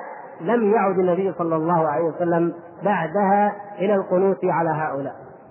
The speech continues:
ولما كان عام الفتح أسلم سهيل بن عمرو وأسلم صفوان بن أمية وأسلم كذلك الحارث بن هشام، كما أن القبائل الأخرى قد أسلمت، ومنها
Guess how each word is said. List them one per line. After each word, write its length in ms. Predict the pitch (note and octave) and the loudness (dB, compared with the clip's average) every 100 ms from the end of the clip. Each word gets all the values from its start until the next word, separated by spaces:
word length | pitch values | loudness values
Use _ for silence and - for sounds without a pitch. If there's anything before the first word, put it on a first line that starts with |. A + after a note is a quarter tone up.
| - - - - F3+ | -20 -20 -20 -10 0
ولما 480 | G#3+ B3 A#3 A3+ | 2 4 4 2
كان 260 | F#3 G#3+ G#3 | 2 2 2
عام 320 | F#3 G#3 F#3 | 2 2 2
الفتح 360 | F3 A3+ B3 - - - - - | 0 0 -2 -6 -16 -16 -18 -6
أسلم 560 | G3 F#3+ G#3 G3 F#3 F3 | -4 -4 0 0 2 0
سهيل 360 | F3+ F3 F#3 D#3+ | 0 0 0 0
بن 80 | D#3+ | 0
عمرو 300 | D#3 F3 - - - - | 0 -2 -6 -12 -20 -8
وأسلم 460 | D#3 F3+ F#3+ F3+ E3 | -4 -2 0 0 0
صفوان 420 | E3+ - F3 E3+ | -2 -2 0 0
بن 140 | D#3+ D#3 | 0 0
أمية 400 | D#3+ E3+ E3+ E3+ - - | 2 2 0 -2 -10 -4
وأسلم 440 | E3 F#3 F#3 E3+ D#3 | -2 0 0 0 0
كذلك 440 | E3 E3 D#3+ D3+ | 0 0 0 -2
الحارث 380 | D3+ D#3+ D3+ D3 | -4 -2 -4 -4
بن 200 | C#3+ D3+ | -6 -4
هشام، 300 | C#3+ F3+ A3 - - - | -2 0 -2 -2 -14 -6
كما 260 | G#3 G3 G3 | 0 2 2
أن 120 | G#3 | 0
القبائل 440 | F#3 F3 E3 G3 F3 | -2 -4 -4 -2 -2
الأخرى 440 | E3 F3+ D#3+ E3+ E3 | -2 -4 -2 -2 -2
قد 120 | D3 D#3 | -6 -6
أسلمت، 300 | D3 E3+ E3 - - - - | -2 0 0 -2 -10 -20 -8
ومنها 400 | D#3 F#3 D#3+ D#3 | 0 0 2 0